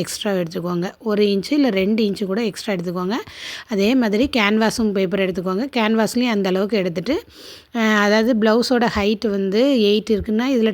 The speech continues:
டென் எடுத்துக்கோங்க, சரியா இருக்கும். அப்புறம் வந்து ஹை, வித்து வந்து பார்த்தீங்கன்னா நான் நிறைய எடுத்துட்டேன், அவ்வளோ தேவையில்லை. ஒரு த்ரீ இன்ச்சு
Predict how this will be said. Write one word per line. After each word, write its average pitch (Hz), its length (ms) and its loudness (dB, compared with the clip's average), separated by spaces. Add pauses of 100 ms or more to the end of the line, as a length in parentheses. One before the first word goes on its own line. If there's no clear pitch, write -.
டென் 196 120 0
எடுத்துக்கோங்க, 190 540 -2
சரியா 190 380 -4
இருக்கும். 214 320 -4 (560)
அப்புறம் 240 240 0
வந்து 233 200 2
ஹை, 214 220 -2 (460)
வித்து 240 260 0
வந்து 233 200 2
பார்த்தீங்கன்னா 214 440 0
நான் 202 200 -2
நிறைய 214 280 2
எடுத்துட்டேன், 190 440 -2
அவ்வளோ 208 240 0
தேவையில்லை. 196 500 0
ஒரு 262 280 2
த்ரீ 240 120 2 (120)
இன்ச்சு 220 180 0